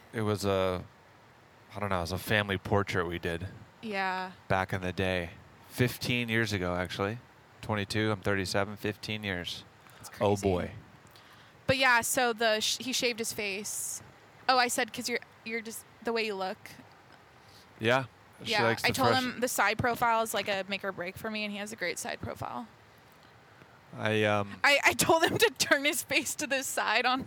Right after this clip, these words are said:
Speaker 2: like, our second date or our first date. Just 'cause here's the thing.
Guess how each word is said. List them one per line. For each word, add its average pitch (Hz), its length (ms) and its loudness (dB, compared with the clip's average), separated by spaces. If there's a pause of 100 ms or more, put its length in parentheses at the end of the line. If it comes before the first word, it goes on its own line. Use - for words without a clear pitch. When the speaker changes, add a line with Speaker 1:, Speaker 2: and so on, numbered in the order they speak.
Speaker 2:
like, 302 220 0 (480)
our 359 200 2
second 285 600 -4
date 233 220 -2
or 285 60 0 (100)
our 294 80 -2
first - 380 -6
date. 240 260 -8 (540)
Just - 340 -8 (280)
'cause 359 160 2
here's 381 220 2
the 339 60 -2
thing. 214 340 -2